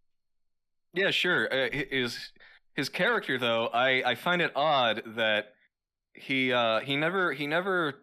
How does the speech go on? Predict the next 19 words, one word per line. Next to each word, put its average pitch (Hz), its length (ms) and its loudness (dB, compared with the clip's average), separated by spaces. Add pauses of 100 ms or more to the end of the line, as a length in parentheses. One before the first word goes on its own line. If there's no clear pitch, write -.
(540)
went 123 360 -4
back 135 260 0
to 160 80 -4
the 127 140 -4
brig 123 400 -2
and 98 120 -2
noticed 107 540 -4
that, 104 300 -4
uh, 95 260 2 (1200)
that 110 240 -6
Tr-, 110 320 -10
Troy 120 320 -2
and 107 140 0
Riker 110 300 0
had 98 120 -4
broken 98 400 -6
out, 92 320 -4 (240)
but 95 140 -6
he, 101 180 -4